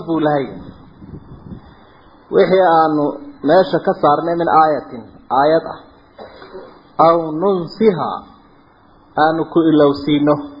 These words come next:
Nabi Maxamedow. Naati waxaanu keeni doonaa bikhayrin minhaa, mid ka khayr badan, aw mithlihaa ama la mid ah. Mid ka door roon ama la mid ah. Alam taclam, yaanad ogeyn, anna Allaha, Ilaahay, calaa kulli shayin qadiir.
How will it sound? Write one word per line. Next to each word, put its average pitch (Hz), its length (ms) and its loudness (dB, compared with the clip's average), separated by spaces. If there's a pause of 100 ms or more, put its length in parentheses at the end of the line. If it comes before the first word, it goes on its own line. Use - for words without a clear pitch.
Nabi 156 300 -2
Maxamedow. 147 480 0 (840)
Naati 156 340 4
waxaanu 175 420 2
keeni 180 360 -2
doonaa 147 320 2
bikhayrin 160 480 0
minhaa, 151 360 0 (680)
mid 147 280 0
ka 165 120 0
khayr 160 400 0
badan, 165 260 2 (140)
aw 156 140 2
mithlihaa 160 460 0
ama 156 160 -2
la 156 120 2
mid 143 140 -2
ah. 101 120 -4 (500)
Mid - 160 -4
ka 160 120 2
door 156 240 4
roon 143 240 2 (520)
ama 139 200 2
la 135 120 2
mid 123 160 -4
ah. - 100 -6 (1500)
Alam 180 200 4
taclam, 175 400 0
yaanad 175 320 0
ogeyn, 170 280 0
anna 165 180 2
Allaha, 180 400 4
Ilaahay, 156 400 0
calaa 170 320 0
kulli 180 220 -6
shayin 160 340 -2
qadiir. 175 360 0